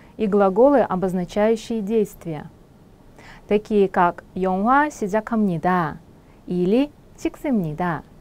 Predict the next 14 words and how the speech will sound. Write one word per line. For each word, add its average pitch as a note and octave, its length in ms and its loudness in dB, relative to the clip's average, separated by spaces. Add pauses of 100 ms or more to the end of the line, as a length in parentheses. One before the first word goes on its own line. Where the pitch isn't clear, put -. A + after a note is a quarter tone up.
(2500)
Сегодня C4+ 380 4
на C4 140 4
лекции C4 380 0
чтения D4 720 -2
мы A3 180 0
с G#3+ 100 -10
вами G#3+ 280 2
научились G#3 640 -2
подбирать G3+ 600 -2
правильные F#3 540 -2
слова G#3+ 460 -4 (360)
и G3+ 80 0
окончания F#3+ 800 -2
слов F3 400 -6